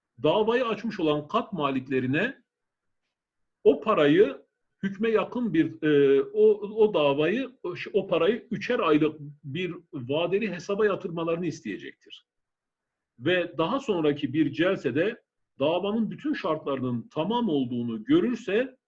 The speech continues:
mahkeme zorunlu devre hükmedecek ve oradaki kat malikine de bu parayı o hesaptan alabileceğini belirtecektir. Şimdi tabii zorunlu devir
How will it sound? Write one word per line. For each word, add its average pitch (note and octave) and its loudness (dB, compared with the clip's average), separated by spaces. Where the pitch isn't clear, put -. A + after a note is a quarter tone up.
mahkeme E3+ -2
zorunlu F3 0
devre C3+ 2
hükmedecek G#3+ 0
ve D3+ 0
oradaki F#3 2
kat G#3+ -6
malikine C3+ -4
de F3 -2
bu A3 0
parayı C#3+ 0
o F#3 2
hesaptan F3+ -8
alabileceğini B2+ -4
belirtecektir. - -8
Şimdi G3 -6
tabii A3+ -2
zorunlu A3 2
devir A#3+ 0